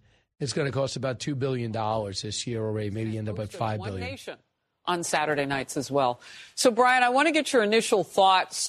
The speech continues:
Speaker 2: to what freedom is to these people handed over at the border, whether we can even begin to vet them or don't even try.
Speaker 1: We can't try,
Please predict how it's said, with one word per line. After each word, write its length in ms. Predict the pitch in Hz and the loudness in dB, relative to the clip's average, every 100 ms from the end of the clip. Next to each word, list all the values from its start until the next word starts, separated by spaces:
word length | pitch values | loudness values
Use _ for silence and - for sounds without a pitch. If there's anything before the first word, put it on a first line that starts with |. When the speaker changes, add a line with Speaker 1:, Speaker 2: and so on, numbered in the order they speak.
| - | 0
Speaker 2:
to 400 | 214 190 175 170 - _ _ _ | 4 6 4 2 -4 _ _ _
what 200 | 185 226 | 2 2
freedom 520 | - - 277 311 277 | 2 2 4 4 4
is 300 | 240 262 247 - | 4 4 2 0
to 100 | 214 | 2
these 260 | 196 170 | 2 0
people 380 | - 196 - 180 | 0 -2 0 0
handed 400 | 170 214 233 240 | 2 2 2 4
over 340 | 214 190 196 - | 4 2 2 2
at 160 | 190 | 0
the 100 | 196 | 0
border, 540 | 185 196 190 180 175 - _ _ | 0 2 4 4 2 -2 _ _
whether 320 | 180 220 220 202 | 0 2 4 2
we 220 | 226 214 | 2 0
can 220 | - 214 | -2 0
even 300 | 208 190 185 | 0 0 0
begin 400 | 180 160 247 269 | 0 2 2 2
to 120 | 285 | 0
vet 260 | 214 247 - | 0 -2 0
them 280 | 269 285 285 - | -2 -4 -10 -6
or 120 | 160 | -4
don't 240 | 147 160 180 | -2 -2 0
even 220 | 190 214 | -2 -6
try. 400 | 165 135 131 131 _ _ _ _ _ _ _ _ _ _ _ _ _ _ - | -4 -4 -4 -8 _ _ _ _ _ _ _ _ _ _ _ _ _ _ -6
Speaker 1:
We 120 | 143 | -4
can't 280 | - 202 - | 0 0 0
try, 340 | 139 101 - | -4 -4 -10